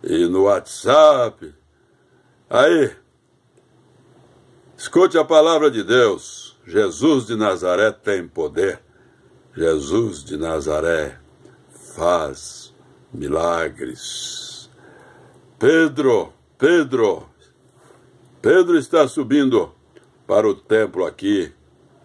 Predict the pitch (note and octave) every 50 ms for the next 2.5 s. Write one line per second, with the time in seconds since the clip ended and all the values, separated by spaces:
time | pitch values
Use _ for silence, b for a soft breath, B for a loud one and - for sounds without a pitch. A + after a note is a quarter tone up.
0 | _ _ - - F#2 G#2 A#2 C3 D3+ D#3 C3+ - - _ _ _ _ _ _ _
1 | - - - - - _ E2 E2 E2+ F2+ G2+ G2+ - - - - A#2 G#2+ - A#2+
2 | G#2 G2+ A2 B2+ C3+ C3+ A2+ F2+ -